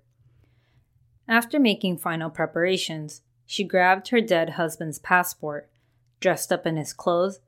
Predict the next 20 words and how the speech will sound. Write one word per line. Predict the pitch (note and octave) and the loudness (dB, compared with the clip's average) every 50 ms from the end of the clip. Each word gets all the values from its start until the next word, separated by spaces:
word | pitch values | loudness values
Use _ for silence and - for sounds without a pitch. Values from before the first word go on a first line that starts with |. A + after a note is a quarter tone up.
| _ _ _ _ _ _ _ _ | _ _ _ _ _ _ _ _
grabbed | - F3+ F3 E3+ E3+ D#3+ - - - | -2 0 0 0 0 -2 -6 -8 -4
all | - F3+ F#3+ G3+ | 0 2 2 4
the | G3 G#3 | 4 2
dismembered | G#3 F#3+ G3+ G3+ - G3 F3+ F3+ F3 F3 E3+ E3 - | 2 2 0 0 0 -2 -2 -2 0 -2 -2 -4 -6
parts | - - F3 E3+ E3+ E3+ - | -4 -2 -2 -2 -2 -4 -6
of | D#3+ E3+ | -6 -6
her | D#3+ D3+ | -6 -4
husband | - E3 E3 D#3+ D#3 - D#3 D#3 D#3 - | -4 -6 -6 -6 -8 -8 -10 -10 -8 -8
from | F#3+ D#3 | -8 -8
the | D#3 | -8
fridge, | D3+ - - G#3+ G3 F3 E3+ E3 D#3 - - _ _ _ _ | -6 -4 0 2 2 2 0 -2 -6 -12 -16 _ _ _ _
and | - G3+ F#3+ - | -10 -8 -6 -6
stuffed | - - A3 G#3 G#3 G#3 - | -4 0 0 0 0 -2 -2
them | G3+ G3+ G#3+ G#3+ | -2 -2 0 0
in | G#3 G3+ | -2 -2
the | G3 | -4
trunk | G3 - - - D3+ D3 - | -4 -4 -6 -6 -6 -6 -8
of | - C#3+ | -8 -8
her | D3+ D#3 | -8 -10
car. | - - F3+ E3 D#3 D3 C#3+ - | -2 0 2 2 2 0 -4 -10